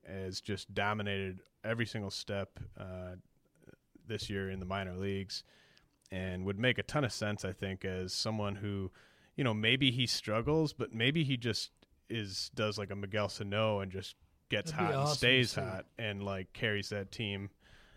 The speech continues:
Speaker 1: uh, kinda deep right now. 'Cause right now it's just kind of, uh, the dregs that they're trotting out there at first
Speaker 2: Mm-hmm.
Speaker 1: base. You know, you got Luis Valbuena,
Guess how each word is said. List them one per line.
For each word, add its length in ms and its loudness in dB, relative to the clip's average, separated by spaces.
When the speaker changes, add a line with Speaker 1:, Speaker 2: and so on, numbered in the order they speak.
Speaker 1:
uh, 160 -4
kinda 220 0
deep 340 2
right 140 -2
now. 160 -2
'Cause 160 -4
right 160 8
now 240 6
it's 160 -4
just 260 -4
kind 220 0
of, 160 -8
uh, 240 -10
the 80 -10
dregs 560 0
that 160 -12
they're 140 -6
trotting 320 0
out 180 -2
there 140 -4
at 80 -8
first 300 -2
Speaker 2:
Mm-hmm. 60 -6
Speaker 1:
base. 380 0
You 80 -4
know, 80 -6
you 160 -6
got 220 -6
Luis 320 -6
Valbuena, 760 -2